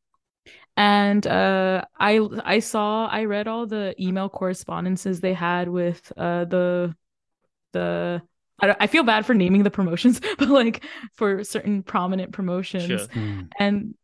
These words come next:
Speaker 1: I think they were using a automatic, like, Google Translate thing 'cause they were being very blunt. <laughs>
Speaker 2: <laughs>
Speaker 1: Like,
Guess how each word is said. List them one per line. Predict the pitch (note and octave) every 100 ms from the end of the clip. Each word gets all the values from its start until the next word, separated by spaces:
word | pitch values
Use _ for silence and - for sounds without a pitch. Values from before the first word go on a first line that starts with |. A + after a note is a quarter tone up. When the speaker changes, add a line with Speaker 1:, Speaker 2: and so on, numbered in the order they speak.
| _ _
Speaker 1:
I | G#3+
think | G#3 G#3 A#3+
they | C#4
were | C4
using | A#3 G#3 G#3+ A3+ G#3
a | G3 F#3 -
automatic, | F3+ G3 F#3+ F3+ F#3
like, | F3+ F3
Google | F3+ F3+ F3+
Translate | - G#3+ A3 G3 F3+
thing | - F3+ F3+
'cause | F#3
they | F#3
were |
being | F3+ F#3
very | F3+ F3+ F3
blunt. | - - D3+ F#3+ A#3 - -
<laughs> | - - _ -
Speaker 2:
<laughs> | G3+ F#3 - D#3+ - C#3+ -
Speaker 1:
Like, | F#3+